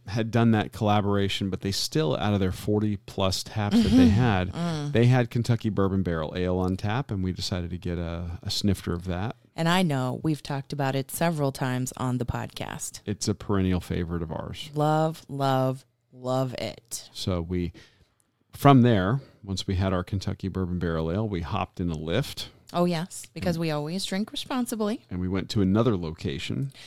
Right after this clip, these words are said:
Speaker 2: Ten twenty-five.
Speaker 1: Which is a place that started out in a strip mall here in Cape Coral. Uh,
Speaker 2: It's like
Speaker 1: it's, uh, ten twenty-five Santa Barbara
Speaker 2: The
Speaker 1: Boulevard is
Speaker 2: address.
Speaker 1: their address.
Speaker 2: Yeah.
Speaker 1: And that's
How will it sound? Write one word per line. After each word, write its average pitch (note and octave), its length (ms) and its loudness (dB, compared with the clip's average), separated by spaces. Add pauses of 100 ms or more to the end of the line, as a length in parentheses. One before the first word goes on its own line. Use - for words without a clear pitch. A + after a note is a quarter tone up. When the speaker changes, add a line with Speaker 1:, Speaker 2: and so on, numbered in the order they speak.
(260)
Speaker 2:
Ten A#3 360 -2
twenty-five. B3+ 1200 -6 (260)
Speaker 1:
Which G#2 300 -4
is G#2 560 -2
a G#2 120 -10
place D3+ 340 -2
that - 100 -8
started A#2+ 480 2
out A2+ 280 2
in G#2+ 140 -2
a F2+ 220 0
strip - 280 -4
mall G2+ 260 0
here F#2+ 200 -2
in F#2 100 -2
Cape - 220 -10
Coral. F#2+ 460 -6 (260)
Uh, F2+ 80 -10
Speaker 2:
It's F2 140 -6
like - 100 -12
Speaker 1:
it's, - 340 -8
uh, F2 300 -6
ten A#2+ 240 6
twenty-five G#2+ 540 2
Santa G#2 260 0
Barbara G2 260 2
Speaker 2:
The F2 40 -4
Speaker 1:
Boulevard G2 420 4
is - 60 4
Speaker 2:
address. - 220 2
Speaker 1:
their F2+ 160 2
address. G2+ 420 0 (100)
Speaker 2:
Yeah. F#3 140 4 (260)
Speaker 1:
And G2+ 200 4
that's - 280 0